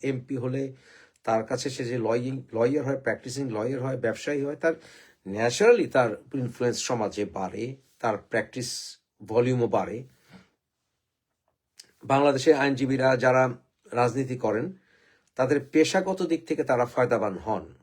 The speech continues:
কারণ দলের অনেক কর্মী তাদেরকে কেস দেয়। Genuinely, honestly প্র্যাকটিস করলেও তার প্র্যাকটিস বাড়ে। ব্যারিস্টার ফুয়াদ, সে যেই টাকা বছরে ইনকাম করে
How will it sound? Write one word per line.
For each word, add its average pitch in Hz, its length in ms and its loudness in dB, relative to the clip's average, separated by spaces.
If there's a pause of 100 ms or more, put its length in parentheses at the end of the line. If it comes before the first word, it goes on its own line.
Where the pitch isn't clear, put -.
কারণ 113 280 -4
দলের 135 360 4
অনেক 123 260 0
কর্মী 117 320 -2
তাদেরকে 107 400 -6
কেস 113 420 -4
দেয়। 110 300 -2 (480)
Genuinely, 160 540 4
honestly 135 600 0
প্র্যাকটিস 127 380 -4
করলেও 139 260 -2
তার 131 160 -2
প্র্যাকটিস - 460 -8
বাড়ে। 87 300 -6 (2500)
ব্যারিস্টার 135 380 2
ফুয়াদ, 196 400 2
সে 165 400 2 (1200)
যেই 147 340 2
টাকা 135 360 0
বছরে 127 380 2
ইনকাম 127 360 -4
করে 104 360 -4